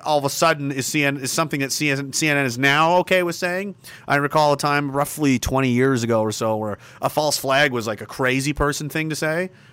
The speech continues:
No, that doesn't even happen. That's not even a thing. Uh, almost every war that I'm familiar with was,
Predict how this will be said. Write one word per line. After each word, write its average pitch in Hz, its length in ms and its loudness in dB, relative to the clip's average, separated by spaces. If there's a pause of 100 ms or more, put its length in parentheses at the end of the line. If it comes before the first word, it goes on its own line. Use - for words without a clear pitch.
No, 123 180 -4
that 131 220 0
doesn't 143 200 0
even 127 140 -2
happen. 104 400 -4
That's 98 140 -8
not 117 80 -4
even 107 120 -4
a 101 40 -6
thing. 104 320 -4 (440)
Uh, 107 320 -2
almost 175 480 0
every 151 280 0
war 135 340 2
that 135 80 0
I'm 127 140 0
familiar 127 340 -2
with 139 340 -2
was, 117 440 -2